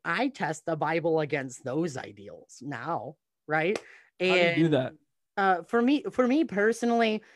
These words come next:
Speaker 1: um, I, I think the Bible is, uh, it, it was inspired by God revealing God's self to people, right?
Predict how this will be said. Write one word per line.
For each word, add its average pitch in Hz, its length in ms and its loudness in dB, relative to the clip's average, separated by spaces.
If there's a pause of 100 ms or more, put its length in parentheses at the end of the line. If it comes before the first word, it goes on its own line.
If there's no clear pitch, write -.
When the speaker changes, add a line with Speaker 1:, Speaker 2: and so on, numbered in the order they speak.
(200)
Speaker 1:
um, 151 600 2 (1040)
I, 202 340 2
I 202 220 2
think 247 400 0 (120)
the 180 240 -6
Bible 180 600 2
is, 165 480 -2 (960)
uh, 180 220 -2
it, 202 460 0
it 226 60 4
was 214 140 4
inspired 208 800 0
by 170 520 2 (500)
God 165 320 0
revealing 165 480 2
God's 156 320 0
self 147 340 -4
to 165 320 -4
people, 127 500 -12
right? 156 300 0